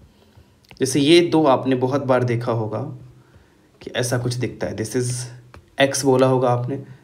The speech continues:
इसको X dash बोलते हैं। X dash मतलब negative एक्स axis, और इधर वाला right में जो था वो क्या था, Positive X axis। ऊपर positive Y axis, नीचे negative वाई एक्सिस, और values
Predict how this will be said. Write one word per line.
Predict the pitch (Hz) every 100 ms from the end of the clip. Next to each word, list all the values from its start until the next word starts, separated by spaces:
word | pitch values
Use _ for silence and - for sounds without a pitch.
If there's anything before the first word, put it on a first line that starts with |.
| -
इसको | 123 - 143 -
X | 139 - 131
dash | 127 127 - -
बोलते | 143 139 143
हैं। | 139
X | 127 -
dash | 131 131 127
मतलब | 131 135
negative | 123 120 120 139
एक्स | 127 -
axis, | 127 139 131 - - - _ - -
और | 131
इधर | 131 135
वाला | 135 131
right | 123 127
में | 139 131
जो |
था | 123 139
वो | 143
क्या | 139 139
था, | 120
Positive | 117 120 127 139
X | 131 139
axis। | - 127 - - - - - - _
ऊपर | 143 131 135 165 165 - - _
positive | 135 131 139 147
Y | 131 135
axis, | 131 - 165 - -
नीचे | 123 123 151 - - - _ - - _ _ _ _ - - - - _
negative | 160 185 165 135
वाई | 110
एक्सिस, | - - - - - _ _ _ _ _ _ _ _
और | 143
values | 139 151 175 196 190